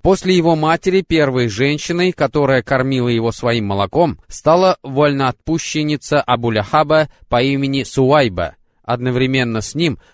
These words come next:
кормившая также и своего сына по имени Масрух. До него она выкормила Хамзу бин Абдуль-Муталиба, а после него Абу Саламу бин Абд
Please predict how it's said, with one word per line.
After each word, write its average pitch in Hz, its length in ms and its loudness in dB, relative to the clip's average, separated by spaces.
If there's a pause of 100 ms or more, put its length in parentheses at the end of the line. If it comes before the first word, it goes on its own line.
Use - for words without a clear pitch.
кормившая 160 640 0
также 156 420 -2
и 175 160 -6
своего 117 460 -2
сына 147 420 -2
по 113 180 -2
имени 110 360 -2
Масрух. 117 460 -2 (760)
До 117 200 0
него 120 380 2
она 175 260 0
выкормила 127 600 0
Хамзу 117 520 -2
бин 110 360 -4
Абдуль-Муталиба, 110 1080 0 (260)
а 104 140 -4
после 165 400 -2
него 185 320 4 (300)
Абу 131 260 4
Саламу 147 640 2
бин 127 340 -2
Абд 123 320 0